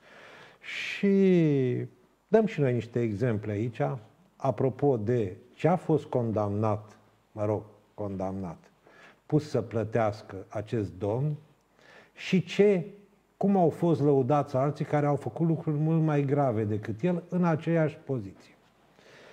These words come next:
Asta înseamnă că unii au avantaj serviciu sau servicii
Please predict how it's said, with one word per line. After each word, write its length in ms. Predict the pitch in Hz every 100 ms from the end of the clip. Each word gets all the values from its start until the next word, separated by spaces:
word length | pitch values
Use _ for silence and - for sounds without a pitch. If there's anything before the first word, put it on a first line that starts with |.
| - - _ _
Asta 320 | - 175 170
înseamnă 680 | 156 147 160 156 156 143 123
că 500 | - 135 151 170 156 - - - - -
unii 320 | 156 165 143
au 220 | 120 123 117
avantaj 540 | 101 104 101 131 123
serviciu 680 | - 117 101 92 117 - 101 80 - _
sau 240 | - 127
servicii 800 | 127 117 92 85 85 - 151 175